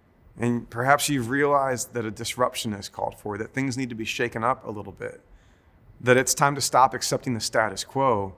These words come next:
and that you might need to rattle some things. Uh, maybe you chose it, maybe you saw it, or maybe it happened to you. Maybe the disruption came in from outside, and you've had to decide what to do with it. Uh,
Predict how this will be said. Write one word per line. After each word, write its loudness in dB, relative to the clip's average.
and 4
that -2
you 0
might 2
need -4
to -2
rattle 2
some -6
things. -16
Uh, 4
maybe 10
you 0
chose 6
it, 2
maybe 0
you 2
saw 8
it, 4
or 2
maybe 2
it 0
happened 2
to -4
you. -6
Maybe 0
the -4
disruption 0
came -4
in -4
from -8
outside, 2
and 2
you've 0
had 4
to -6
decide 2
what -4
to -14
do -2
with -8
it. -14
Uh, 4